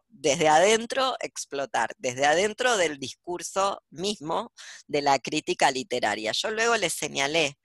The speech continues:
les voy a mostrar ejemplos de, a ver si lo encuent-, no lo voy a encontrar ahora, pero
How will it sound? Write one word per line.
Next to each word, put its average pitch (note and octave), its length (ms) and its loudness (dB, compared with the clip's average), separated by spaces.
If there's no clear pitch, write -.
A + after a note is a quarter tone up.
les B2 120 -10
voy C#3+ 140 -2
a D#3 60 0
mostrar D#3 400 -2
ejemplos G3+ 760 -4
de, D#3+ 360 -2
a A#2+ 140 -2
ver D3 160 -2
si C#3 140 -10
lo B2+ 80 -8
encuent-, C#3+ 420 -8
no D#3 140 -4
lo E3 60 -2
voy D3 100 -4
a D3 100 -2
encontrar B2+ 400 -4
ahora, C#3 580 0
pero A2 300 -14